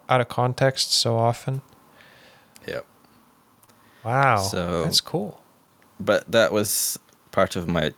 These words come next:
Speaker 2: just online research, because I, I, I knew that from reading this from early on that I probably wouldn't, um,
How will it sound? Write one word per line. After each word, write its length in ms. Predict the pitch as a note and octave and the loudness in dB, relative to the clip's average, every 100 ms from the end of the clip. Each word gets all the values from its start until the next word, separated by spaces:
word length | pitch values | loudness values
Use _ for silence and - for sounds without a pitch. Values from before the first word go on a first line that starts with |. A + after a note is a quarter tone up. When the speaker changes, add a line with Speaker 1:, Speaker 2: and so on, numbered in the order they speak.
| - _ - | -12 _ -12
Speaker 2:
just 220 | - D#2+ | -10 -2
online 380 | E2 E2+ E2 E2 | 0 2 0 0
research, 420 | D#2+ D2 D#2+ D#2+ | 0 0 -2 -4
because 280 | - - - | -8 -6 0
I, 260 | D#2 D2+ D#2 | 2 2 0
I, 240 | E2+ D#2 - | 0 0 -2
I 200 | D#2+ C#2+ | -4 -6
knew 240 | - E2+ D#2+ | -4 -2 0
that 160 | D#2 - _ _ _ _ - - | -2 -4 _ _ _ _ -20 -20
from 240 | - F#2+ F2+ | -4 0 4
reading 360 | G2 F#2+ F2+ | 2 2 0
this 160 | E2+ E2 | 0 -2
from 180 | - E2 | -4 0
early 300 | D#2+ E2 E2+ | 2 4 4
on 220 | D2+ E2 | 2 -2
that 220 | D#2+ D2 - | -6 -4 -2
I 100 | D#2 | -2
probably 480 | E2 E2 D#2 E2 | -2 -4 -4 -6
wouldn't, 500 | D#2+ E2 D#2+ E2+ - - | -6 -6 -10 -12 -12 -10
um, 440 | D#2+ D#2 D#2 F2+ | -8 -8 -8 -12